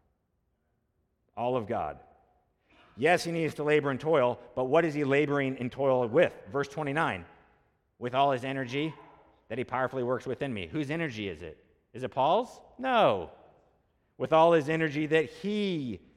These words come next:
powerfully works within me." It's the Lord's. It's the Lord's.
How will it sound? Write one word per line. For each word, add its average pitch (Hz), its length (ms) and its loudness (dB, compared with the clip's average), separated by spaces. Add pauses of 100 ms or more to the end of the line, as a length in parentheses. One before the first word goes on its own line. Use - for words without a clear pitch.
powerfully 123 540 -2
works 110 300 -4
within 101 320 -10
me." 87 240 -12
It's 107 200 -14
the 110 120 -10
Lord's. 98 540 -10 (1300)
It's 104 160 -12
the 135 160 -2
Lord's. 117 600 -2